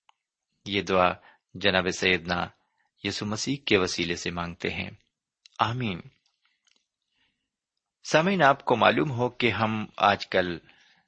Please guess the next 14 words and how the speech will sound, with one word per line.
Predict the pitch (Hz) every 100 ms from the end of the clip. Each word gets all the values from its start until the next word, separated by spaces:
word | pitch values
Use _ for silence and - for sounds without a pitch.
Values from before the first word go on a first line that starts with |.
| _ _ -
جناب | 90 98 95 92 87 - _ _ _ _ _ -
پولس | 120 165 175
کے | - 113
ذریعے | 98 95 98 101
لکھے | 92 - 110
گئے | 98 98 95 - -
رومیو | 98 117 135 165 160
کے | - 107 101
خط | - 95 -
کا | 92
مطالعہ | 90 90 92 92
کر | - 92
رہے | 87 131
ہیں۔ | 117 87